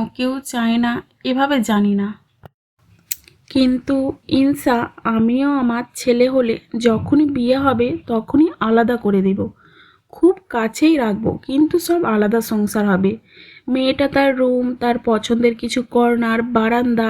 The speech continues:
রান্নাঘর থেকে সব কিছু নিজের হাতে সাজাবে, যেখানে কেউ কিছু বলার সাহস রাখবে না। আর আমার ছেলেকেও সেই মাইন্ড রাখতে দিব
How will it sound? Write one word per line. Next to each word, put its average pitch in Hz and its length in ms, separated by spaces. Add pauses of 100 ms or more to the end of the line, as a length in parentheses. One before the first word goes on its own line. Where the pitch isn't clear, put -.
রান্নাঘর 240 600 (100)
থেকে 247 280
সব 285 340
কিছু 285 320
নিজের 220 300
হাতে 226 220
সাজাবে, 196 500 (560)
যেখানে 269 480
কেউ 262 280
কিছু 285 320
বলার 269 420
সাহস 247 540
রাখবে 202 400
না। 190 140 (460)
আর 214 160 (120)
আমার 240 320 (100)
ছেলেকেও 254 560 (180)
সেই 247 280
মাইন্ড 233 400 (200)
রাখতে 220 500
দিব 196 200